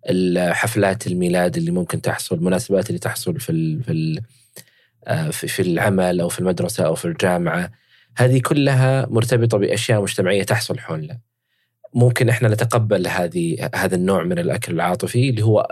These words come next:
هو ما، ما في يعني شيء، آه، خاطئ. آه، متى تصير المشكلة؟ لما إحنا، آه، إحنا شخصيًا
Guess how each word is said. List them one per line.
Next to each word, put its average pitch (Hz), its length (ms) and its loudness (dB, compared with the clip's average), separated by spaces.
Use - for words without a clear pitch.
هو 98 480 2
ما، 104 220 2
ما 110 140 4
في 90 500 0
يعني 139 300 -6
شيء، 165 340 -6
آه، - 160 -2
خاطئ. 117 500 2
آه، - 200 -2
متى 117 480 2
تصير 117 280 0
المشكلة؟ 110 440 2
لما 98 300 0
إحنا، 95 560 -2
آه، 82 320 -4
إحنا 110 220 2
شخصيًا 113 760 0